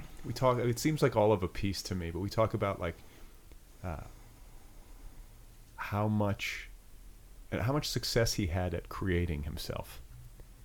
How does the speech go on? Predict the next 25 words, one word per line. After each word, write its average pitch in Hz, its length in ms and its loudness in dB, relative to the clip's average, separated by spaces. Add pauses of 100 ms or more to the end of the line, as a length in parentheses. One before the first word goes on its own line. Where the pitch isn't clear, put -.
(440)
on 117 240 8
and 104 120 6
off 90 220 2
the - 80 -6
page. - 480 -4 (460)
I 123 100 2
also 131 300 6
think 135 260 4
of 120 80 0
him 113 400 4
as 107 480 -2
somebody 110 640 4
who 104 540 2 (760)
had 113 180 2
an 110 220 4
uncanny 117 540 2
sense 120 280 2
of 92 140 -2
timing 110 520 2 (380)
and 110 120 6
an 107 60 8
uncanny 110 440 4
sense - 300 2
of - 140 -6
place. 95 500 0